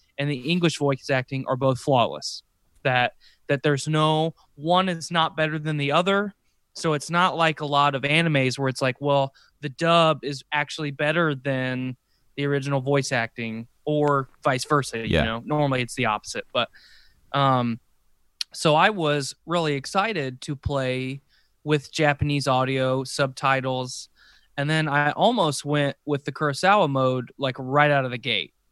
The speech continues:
Speaker 1: 'Cause it, it is so tempting. It looks so good.
Speaker 2: It does.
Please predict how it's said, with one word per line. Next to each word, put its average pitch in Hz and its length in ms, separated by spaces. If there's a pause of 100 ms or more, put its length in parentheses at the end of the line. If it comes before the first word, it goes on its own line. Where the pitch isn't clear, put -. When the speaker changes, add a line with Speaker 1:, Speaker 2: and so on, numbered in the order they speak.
(640)
Speaker 1:
'Cause 160 180
it, 170 120
it 170 120
is 160 260
so 160 280
tempting. 143 460
It 135 100
looks 135 240
so 139 180
good. 123 460
Speaker 2:
It 92 100
does. 82 400